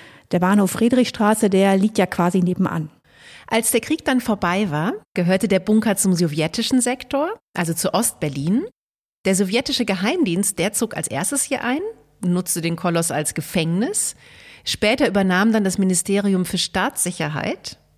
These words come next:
Speaker 2: Das Haus, das blieb aber während der D-D-R-Zeit nicht Gefängnis, sondern es wurde zum Lager.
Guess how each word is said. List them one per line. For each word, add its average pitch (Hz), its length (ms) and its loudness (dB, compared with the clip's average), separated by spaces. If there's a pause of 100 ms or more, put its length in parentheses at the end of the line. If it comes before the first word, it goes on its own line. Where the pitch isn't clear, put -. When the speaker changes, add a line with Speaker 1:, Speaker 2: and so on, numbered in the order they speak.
(280)
Speaker 2:
Das 190 200 -2
Haus, 285 280 0
das - 180 -2
blieb 294 340 0
aber 160 240 -4
während 160 240 -2
der 165 80 -2
D-D-R-Zeit 165 720 -4
nicht 202 180 -2
Gefängnis, 190 720 -2 (480)
sondern 233 420 2
es - 220 -2
wurde 214 340 2 (100)
zum 226 280 2
Lager. 143 640 -4